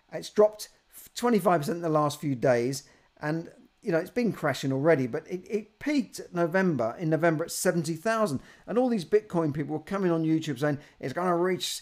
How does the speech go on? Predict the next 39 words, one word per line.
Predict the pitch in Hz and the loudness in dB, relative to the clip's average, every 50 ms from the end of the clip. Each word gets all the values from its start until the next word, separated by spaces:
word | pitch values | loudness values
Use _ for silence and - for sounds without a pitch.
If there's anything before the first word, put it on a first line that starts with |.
| - - - | -14 -10 -6
a | 131 135 | -4 -2
hundred | 156 180 180 180 170 | 0 0 0 0 -2
thousand | - - 175 165 170 175 165 156 151 | -2 -2 -4 -2 -2 -2 -2 0 2
dollars, | 139 165 170 170 170 151 | 4 6 6 6 4 2
it | 180 170 | 0 0
will | 170 156 156 | 0 0 0
eventually | 156 170 180 180 170 170 165 | 2 0 0 0 -2 0 2
be | 175 175 | 4 4
a | 170 | 4
million | 175 185 214 233 220 214 190 165 139 | 6 6 6 8 8 6 4 4 4
dollars." | 135 123 113 101 90 87 98 - - - - _ _ | 2 0 0 -2 -6 -8 -10 -14 -18 -20 -20 _ _
Well, | 214 214 214 202 208 - | 0 2 2 0 -2 -8
maybe | - 226 269 285 277 233 226 190 | -6 -4 -2 -2 0 0 2 2
in | 170 | 4
your | 170 170 151 | 4 2 2
dreams | - 156 170 170 170 156 180 | 2 2 2 2 2 2 -2
it | 190 185 | -4 -2
might | 185 185 202 196 202 196 - - - - | -2 0 0 0 -2 -4 -10 -18 -12 -8
reach | 147 139 139 - - | -8 -8 -6 -6 -4
a | 135 | -2
million | 127 127 120 123 120 113 | -2 0 0 -2 -2 0
dollars, | 131 131 135 143 135 156 | 0 0 0 0 -2 -2
and | 160 165 | 0 2
I'll | 175 180 175 | 2 2 2
be | 151 156 | 2 0
s-, | 143 - - - - - - - 120 117 - - - | -2 -2 -4 -6 -8 -10 -14 -20 -20 -20 -18 -14 -10
you | 214 139 | -8 -8
know, | 123 | -6
sick | 123 - - 180 160 - | -6 -4 -4 -4 -4 -4
as | 151 131 | -2 -2
a | 135 | -2
dog | 135 131 165 156 151 135 120 | 0 2 2 2 2 0 -2
that | 143 151 - - - - - - - | -6 -8 -10 -12 -20 -20 -20 -12 -8
I, | 120 131 139 - - | -6 -6 -6 -6 -6
I | 147 143 | -6 -4
didn't | 135 131 156 135 143 143 131 - _ _ _ | -2 0 0 0 0 -2 -6 -10 _ _ _
buy | - 151 160 185 196 160 | 2 4 6 6 6 4
it | 139 135 - 127 | 2 0 -4 -8
now. | 127 110 98 92 101 113 107 | -10 -10 -8 -8 -8 -10 -10